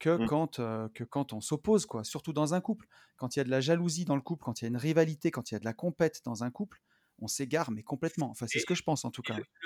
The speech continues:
Speaker 2: le, le pire, en fait, c'est de ne pas s'en rendre compte, encore une fois. Alors, je suis
Speaker 1: Ouais.
Speaker 2: pour la paix des ménages. Je suis pas en train de vous dire, Bah, écoutez, euh, après avoir écouté de, ce podcast, vous, vous allez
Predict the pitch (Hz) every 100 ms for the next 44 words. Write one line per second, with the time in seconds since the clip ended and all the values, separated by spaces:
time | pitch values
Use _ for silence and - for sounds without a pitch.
0 | - 165 170 170 254 175 156 170 - 117
1 | 123 120 123 165 - 139 131 123 135 151
2 | 147 104 - 110 107 - 135 196 - -
3 | - - - 117 117 - - - 139 135
4 | 117 - - 123 139 143 117 - - -
5 | 117 - 110 107 110 135 117 107 - -
6 | 123 117 98 90 87 85 82 80 80 80
7 | 76 82 - 110 107 101 - - 101 87
8 | 82 82 - 101 98 135 139 135 90 87
9 | 80 - 78 90 87